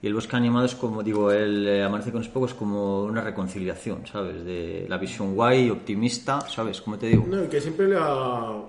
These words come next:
Speaker 2: ha preferido contar la historia de alguien de baja clase, por así decirlo.
Speaker 1: Claro.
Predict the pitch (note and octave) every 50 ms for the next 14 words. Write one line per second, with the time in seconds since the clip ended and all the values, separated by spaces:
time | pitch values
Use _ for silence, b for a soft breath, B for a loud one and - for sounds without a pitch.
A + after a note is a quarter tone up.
0 | - - - - - - - - - C#3+ D3 D3 - F3+ - - E3 D#3 D#3 D#3+
1 | D#3+ E3 D3+ D3 C#3 - C#3 C3+ C3+ B2+ C3 C#3+ C#3 C3+ C3+ B2+ B2 - - -
2 | C#3 C3+ B2+ A2+ G#2 G2 G#2 G#2+ G#2+ A2+ B2 C3 C3 C3+ C3+ C3+ C3+ C3 B2+ B2+
3 | B2+ B2+ B2 B2 B2 B2 - - - - - _ _ _ _ _ _ _ _ -
4 | - B2+ A#2+ A2+ G#2+ A#2 A#2 A#2 - - A#2+ A#2 A#2 A#2 A#2 A#2 A2+ A#2 A#2 A#2
5 | A2+ A2+ A2 A2 A2 G#2+ G#2+ G#2+ G#2+ A2 - - - - C3+ C3 A#2+ - A2 G2
6 | A2+ G#2+ A2 G#2 A2 A#2 A2+ A2 G#2+ B2 C3 A#2+ A2 A2+ C3 - - - _ -
7 | - F#2+ D#2+ D2+